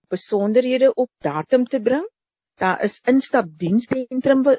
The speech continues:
wat jy kan gebruik om jou kontakbesonderhede op datum te hou. Want hoe anders gaan jy weet daar's iets verkeerd? So, die stelsel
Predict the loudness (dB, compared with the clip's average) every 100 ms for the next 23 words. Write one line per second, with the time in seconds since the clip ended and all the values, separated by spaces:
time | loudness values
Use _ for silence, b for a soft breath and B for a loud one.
0 | _ -8 -4 -4 -2 -6 -6 -6 -6 -6
1 | -6 -4 -4 -4 -4 -6 -8 _ -8 -4
2 | -2 -2 0 0 2 0 -4 -8 -8 -8
3 | -6 -4 -4 -4 _ _ B -2 2 4
4 | 2 -2 _ _ _ -2 0 2 -2 0
5 | -2 0 0 0 0 0 -2 -2 -8 -6
6 | -6 -8 -10 -18 -12 -10 -10 _ _ -14
7 | 2 6 6 4 -2 -2 2 2 2 2
8 | 0 0